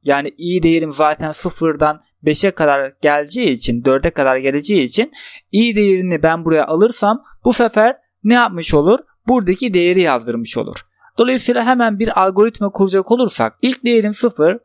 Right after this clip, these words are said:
beşten küçük oluncaya kadar bu for döngüm dönecek ve her seferinde i'yi bir artıracak. Yani sıfır iken bir, bir iken iki, iki iken üç şeklinde olmuş olacak. Ve dikkat etmemiz gereken bir şey var. Burada atadığımız değer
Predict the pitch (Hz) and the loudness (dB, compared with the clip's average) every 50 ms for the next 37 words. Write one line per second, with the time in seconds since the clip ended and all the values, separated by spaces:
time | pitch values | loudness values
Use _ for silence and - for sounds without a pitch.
0 | _ _ - - 214 233 - - 247 233 220 - - 202 - 269 - - 196 202 | _ _ 0 0 2 2 2 0 -2 -2 -2 -4 -6 -4 -4 -4 -2 0 0 2
1 | 214 220 214 185 160 147 139 - - 147 143 139 143 180 220 202 - - 196 196 | 2 2 2 2 2 0 0 0 0 0 2 2 2 0 -2 -4 0 0 2 2
2 | 190 175 156 143 135 127 131 123 123 123 151 180 220 226 220 240 240 240 240 - | 2 0 -2 -4 -4 -4 -4 -4 -2 -2 0 0 0 -2 -2 -4 -4 -6 -6 -10
3 | _ _ - 220 233 220 240 254 247 233 - 196 180 - 170 156 151 160 175 220 | _ _ -2 -2 0 0 0 -2 -2 -2 -2 -4 -4 -2 -2 -2 -2 0 0 0
4 | 208 - - 220 220 208 190 220 226 196 202 220 190 160 139 135 - - 123 117 | 0 0 -2 -4 -4 -2 -2 -4 -4 0 0 0 2 2 0 -2 -4 -4 -4 -4
5 | 113 - 113 110 - - 160 143 135 139 - - 233 220 - 175 151 139 175 196 | -4 -4 -6 -6 -2 -2 -2 -2 -2 -4 -4 -2 -2 -2 0 0 0 0 0 0
6 | 208 208 196 175 151 127 123 120 151 202 190 143 - - 190 190 190 196 - - | 0 -2 -2 0 0 0 0 0 2 0 0 0 0 -4 -4 -4 -4 -8 -6 -4
7 | - - 156 - - 170 160 - - 208 214 233 220 - - - 160 139 123 - | -4 -4 -4 -6 -6 -10 -8 -4 -2 -2 0 0 -2 -2 0 0 0 -2 -2 -2
8 | 135 131 127 - 127 127 120 117 107 - 117 110 110 107 - 120 - - - _ | -4 -2 0 2 2 2 0 -2 -6 -4 -2 -2 -2 -2 -6 -12 -12 -14 -20 _
9 | _ _ _ - - - - - - 185 202 190 196 185 208 220 240 240 - 247 | _ _ _ -18 -18 -18 -12 -4 -2 -2 0 0 0 0 2 0 0 0 -2 -2
10 | 240 233 233 240 233 233 226 226 226 208 202 196 - 269 254 202 185 202 240 - | -2 -2 0 0 0 0 2 0 -2 -2 -2 -2 0 0 2 2 2 0 -2 -4
11 | _ _ _ _ - _ _ - 185 233 285 277 233 247 - 233 220 - 240 226 | _ _ _ _ -20 _ _ -2 0 2 2 4 2 2 0 0 0 0 -2 0
12 | 196 208 202 190 190 175 165 160 196 208 208 208 220 254 | 2 0 0 0 -2 -6 -2 0 0 0 2 0 0 -2